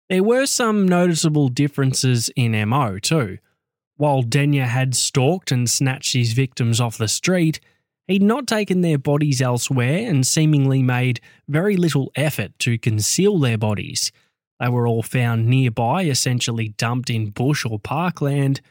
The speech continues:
partially covered with foliage.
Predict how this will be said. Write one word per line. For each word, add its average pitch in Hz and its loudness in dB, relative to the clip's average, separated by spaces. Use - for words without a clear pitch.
partially 151 0
covered 113 -2
with 107 -4
foliage. 117 -2